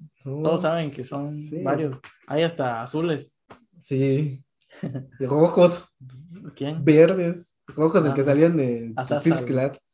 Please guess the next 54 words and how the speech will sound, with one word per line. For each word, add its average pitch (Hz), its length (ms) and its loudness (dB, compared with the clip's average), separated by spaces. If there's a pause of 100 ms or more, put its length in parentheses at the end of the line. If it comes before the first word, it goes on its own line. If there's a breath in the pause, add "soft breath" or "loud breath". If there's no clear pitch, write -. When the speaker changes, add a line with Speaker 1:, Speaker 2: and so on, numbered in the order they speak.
Speaker 2:
Ya, 135 200 -6
pero 131 180 -8
el 135 140 -10
papá 143 300 2
de 139 260 0
Nightcrawler. 143 420 -4
Speaker 1:
Sí. 147 440 0 (480)
Speaker 2:
Sí, 135 80 -10
sí, 131 180 -8
sí. 131 160 -12
Speaker 1:
Verdes, 170 640 8
el, 180 220 2
el 143 180 2
que, 135 380 2
el 123 100 -8
que 131 180 -4 (120)
saca 160 320 0
ácido 135 280 -2
de 120 40 -6
su 117 120 -12
boca, 135 340 -6
¿no? 214 140 -10
Speaker 2:
Ah, 131 180 -6
el 135 60 -6
sapo. 143 440 -6
Pero 156 140 -2
es 190 60 0
Speaker 1:
Ujú. 190 80 -2
Speaker 2:
malo. 208 340 -2 (340)
Speaker 1:
Pero 135 240 4
es 147 120 2
verde. 165 540 4 (160)
Pero 139 180 0
Speaker 2:
Ah. 156 160 6
Speaker 1:
es, 156 180 4 (160)
o 139 200 2
sea, 175 260 6
pertenece 151 540 0
a - 20 0
ese 165 120 -2
mundo, 151 400 -4
a 123 60 -4
ese. 147 100 -2
Speaker 2:
No, 143 340 -4
bueno, 156 300 0
verde 151 260 -2
es 160 60 -8
de 156 80 -2
los 123 120 -6
malos, 151 420 -8
no 143 140 -4
es 117 60 0
Speaker 1:
Pero, 123 240 2
Speaker 2:
X-Men. 120 220 -2